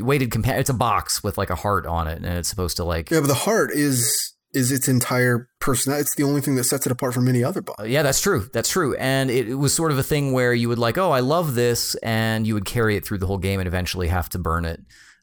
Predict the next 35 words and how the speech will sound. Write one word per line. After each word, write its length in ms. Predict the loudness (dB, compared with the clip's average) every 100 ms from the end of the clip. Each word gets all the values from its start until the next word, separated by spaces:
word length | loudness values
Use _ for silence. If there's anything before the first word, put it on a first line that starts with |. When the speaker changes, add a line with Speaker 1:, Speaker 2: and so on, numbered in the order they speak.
| _ -4
Speaker 1:
um, 460 | -2 0 -2 -4 -8
which 240 | -10 -8 -4
they, 220 | -4 -4
they 140 | -6
sort 180 | -8 -6
of 60 | -6
make 160 | -8
you 60 | -10
do, 140 | -10 -10
GLaDOS 560 | -6 -4 -4 -4 -8 -8
makes 240 | -10 -8
you 80 | -6
do 60 | -6
that. 180 | -6 -8 -10
Uh, 220 | -2 0 2
the 120 | 2
other 100 | 0
thing 160 | 0
that 60 | -2
comes 160 | 0 0
to 60 |
mind 160 | 0 0
is 80 | 0
not 200 | -2 -2
so 100 | -2
much 220 | -2 0
the 120 | -2
heart 440 | -2 -2 -2 -2
symbol, 720 | -2 0 0 2 2 0 -2 -6 -14 -16 -2
but 100 | 2
I 60 |
was 120 | 2 2
thinking 240 | 0 0
about 240 | 0 0
times, 560 | -2 0 2 2 0 -2